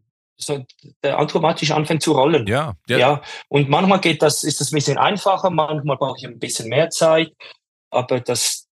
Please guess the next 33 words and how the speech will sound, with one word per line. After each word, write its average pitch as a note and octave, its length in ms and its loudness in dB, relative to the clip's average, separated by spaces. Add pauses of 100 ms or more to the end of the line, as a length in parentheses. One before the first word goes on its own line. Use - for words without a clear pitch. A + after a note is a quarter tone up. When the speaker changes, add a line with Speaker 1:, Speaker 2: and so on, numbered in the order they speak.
(360)
Speaker 1:
das - 240 0
geht E3+ 320 2
dann C3+ 120 4
auch A#2+ 160 2
so. B2+ 180 0
Und A#2 140 -2
dann, C3 280 2
dann C3+ 440 -2
kontaktiere C#3+ 480 -4
ich B2 60 -10
den A#2+ 140 -6
Kunden A#3 300 -2
mal, G#3 180 0
sage, D3 200 0
„Ja, E3 80 2
ich C#3+ 80 -2
habe C#3+ 100 -2
da C#3+ 80 -2
mal C3 140 -4
so C3 100 -6
eine A#2+ 80 -6
Idee, F3+ 340 0
ich E3 160 -4
habe C3+ 120 -4
da C3 80 -6
mal B2 160 -6
was A#2+ 260 -8 (220)
grob C#3+ 320 2
gemacht“, E3+ 400 2
so C#3 100 2
schnell, C3 240 0
schnell, B2+ 260 0
äh, A#2+ 220 2